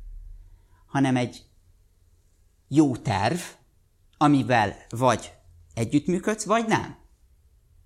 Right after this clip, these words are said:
Pál apostol a maga részéről azt mondta, hogy ő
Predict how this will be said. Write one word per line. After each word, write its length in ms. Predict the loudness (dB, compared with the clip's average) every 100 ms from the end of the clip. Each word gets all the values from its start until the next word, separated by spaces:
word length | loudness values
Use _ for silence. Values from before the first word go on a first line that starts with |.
| _ _ _ _ _ _ _ _ _ _ _ _ _
Pál 180 | 4 4
apostol 380 | 2 -4 -4 2
a 60 |
maga 220 | 2 2
részéről 420 | 0 0 0 0 -2
azt 180 | -2
mondta, 220 | -4 -4 -4
hogy 120 | -4
ő 300 | -4 -6